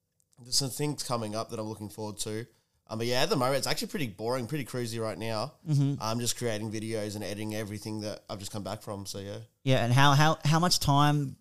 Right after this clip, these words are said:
Speaker 2: um, does that all take?
Speaker 1: Look, I'm probably,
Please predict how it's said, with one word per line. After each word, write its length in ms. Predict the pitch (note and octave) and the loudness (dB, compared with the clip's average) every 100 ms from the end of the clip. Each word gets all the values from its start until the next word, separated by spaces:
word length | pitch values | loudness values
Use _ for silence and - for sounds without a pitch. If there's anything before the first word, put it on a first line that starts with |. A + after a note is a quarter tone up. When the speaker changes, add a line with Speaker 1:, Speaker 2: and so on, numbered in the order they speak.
| - | 0
Speaker 2:
um, 320 | C3+ C3 B2+ B2 | 4 6 6 4
does 180 | A#2 | 2
that 180 | A#2 C3 | 2 2
all 120 | C#3 | 0
take? 360 | C3 G#2+ F#2 - - _ _ _ _ _ _ _ _ _ _ _ _ _ B2+ | -2 -4 -4 -10 -20 _ _ _ _ _ _ _ _ _ _ _ _ _ -6
Speaker 1:
Look, 180 | B2+ | 0
I'm 100 | C3+ | 0
probably, 240 | C3+ C#3+ | 4 4